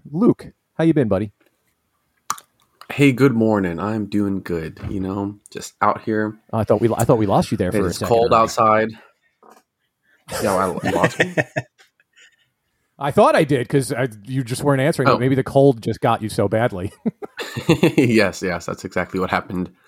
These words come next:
Speaker 2: My fingers
Speaker 1: Fair
Speaker 2: are
Speaker 1: enough.
Speaker 2: frozen. <laughs>
Speaker 1: All right, and then we have our buddy Ash. Hello, sir. How are you?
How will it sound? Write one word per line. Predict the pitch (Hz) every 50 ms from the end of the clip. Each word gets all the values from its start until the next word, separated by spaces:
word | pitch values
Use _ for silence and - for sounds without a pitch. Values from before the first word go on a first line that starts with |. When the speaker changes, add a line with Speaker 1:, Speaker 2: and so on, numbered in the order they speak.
| _ - - - - - - _
Speaker 2:
My | 120 110
fingers | - - 120 113 107 - 104 117
Speaker 1:
Fair | 104
Speaker 2:
are |
Speaker 1:
enough. | 95 90
Speaker 2:
frozen. | - 101 95 90 85 90 85 87 87 87 - _ _ _ _ _ _ _ _
<laughs> | _ _ _ _ _ 127 - - 143 135 - - - _ _ _ _ _ _ _ _ _ _ _ _ _ _ _ _ _ _ _ _ - - - - _ _ _ _ _ _ _ _ _ _ _
Speaker 1:
All | - 151 160
right, | 165 156 147 135 - - _
and | 165 147 147
then | 160 156
we | 151 151 151
have | 143 156 156 151 139
our | 143 139 135
buddy | 127 123 135 135 135 131 131 - -
Ash. | 135 135 143 151 190 214 - - - -
Hello, | - 143 135 131 131 131 135
sir. | - - 151 143 151 190
How | 185 156 120 117 95
are | 110 120 120
you? | 123 131 165 220 220 190